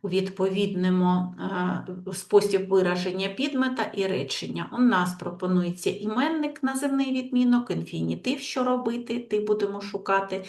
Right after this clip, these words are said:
фразеологізм, він є простим підметом, і словосполучення. Чому фразеологізм простий? Тому що його можна замінити одним словом. Берегти природу — обов'язок кожного.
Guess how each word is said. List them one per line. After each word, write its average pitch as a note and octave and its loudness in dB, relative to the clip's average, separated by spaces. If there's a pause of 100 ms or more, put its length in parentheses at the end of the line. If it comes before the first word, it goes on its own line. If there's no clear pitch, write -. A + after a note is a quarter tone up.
(320)
фразеологізм, F#3 2
він B3 4
є A#3+ 6
простим A3+ -2
підметом, G#3 -4 (400)
і C4+ 0
словосполучення. - -4 (460)
Чому F#3+ -4
фразеологізм F3+ 0
простий? F#3 0
Тому F3 0
що - -2
його F3+ -2
можна F3+ -2
замінити F#3 0
одним F#3 -4
словом. - -10 (400)
Берегти C#4 2
природу — A3 4 (120)
обов'язок F#3+ 0
кожного. E3+ -2